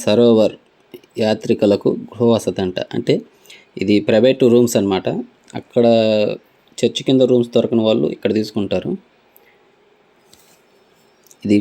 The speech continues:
కొంచెం ఎక్కువ ఉంటుందన్నమాట కాస్ట్ ఇక్కడ. స్నానానికి వెళ్ళే దారిలో నుంచి వెళ్తుంటే ఇక్కడ చూసారా వాటర్ ఎట్లా కానొస్తుందో, చాలా బాగుందండి. నాగార్జున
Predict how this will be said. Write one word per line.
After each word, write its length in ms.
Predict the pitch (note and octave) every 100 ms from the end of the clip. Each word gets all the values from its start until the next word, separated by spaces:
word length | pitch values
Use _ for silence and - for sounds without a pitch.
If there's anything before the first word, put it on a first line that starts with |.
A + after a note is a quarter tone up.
| G#2
కొంచెం 180 | A#2 G2+ G2+
ఎక్కువ 220 | - G#2
ఉంటుందన్నమాట 400 | F#2 G2 F#2 F2+ -
కాస్ట్ 240 | F#2+ - -
ఇక్కడ. 160 | - G#3+ G#3+ _ _ _ _ _ _ _ _ _ - - - - _ _ -
స్నానానికి 420 | C3 B2+ C#3+ C#3+
వెళ్ళే 140 | C3+ B2+
దారిలో 300 | A#2+ A#2+ B2 B2
నుంచి 180 | A#2+ B2+
వెళ్తుంటే 360 | A#2 A#2 A#2+ B2
ఇక్కడ 160 | C#3 G#2+ G#2 G2+ -
చూసారా 320 | - A2+ A#2+ A#2+
వాటర్ 220 | A2 G#2+ G#2+
ఎట్లా 120 | A2+
కానొస్తుందో, 440 | G#2+ G#2+ G#2 G#2+ A2 A3+ _ _ _ _ _ _ _ _ _ -
చాలా 180 | G2 G2+
బాగుందండి. 520 | G2+ G#2 G#2 F#2+ F#2+ A#3+ - _ _ _ _ _ _ _ _ _ _ _ _ _ _ _ _ _ E4 E4+ _ _ _ _ _ _ _ _ _ _ _ G#2 _ _ F#2+ _ _ _ _ _ _ _ _ _ _ _ _ _ _ A#2
నాగార్జున 560 | A#2 C3 C3+ - C#3